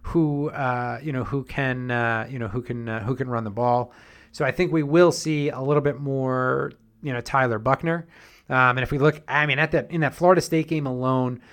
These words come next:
uh, Jordan Travis had fourteen carries, hundred twenty-one yards, and two touchdowns, uh, against that North Carolina, uh, North Carolina defense,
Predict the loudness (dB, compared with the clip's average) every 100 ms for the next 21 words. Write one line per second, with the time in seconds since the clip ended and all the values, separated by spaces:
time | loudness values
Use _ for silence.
0 | -20 _ -6 -4 2 4 4 4 4 2
1 | -4 -2 0 0 -2 -4 0 2 2 0
2 | -4 _ 0 2 2 0 -6 -6 -6 -6
3 | -2 0 0 -4 -14 -14 -14 -8 -8 -6
4 | -2 -2 -4 -6 -6 -10 -14 -16 _ -20
5 | _ -4 -2 -2 -4 -4 -4 -6 -4 -4
6 | -4 -4 -6 -6 -6 -4 -4 -4 -6 -6
7 | -6 -8 -12 _ -18 -16 -14 -18 -20 _
8 | _ -20 -8 -6 -4 -2 -2 -2 -4 -6
9 | -6 -4 -6 -6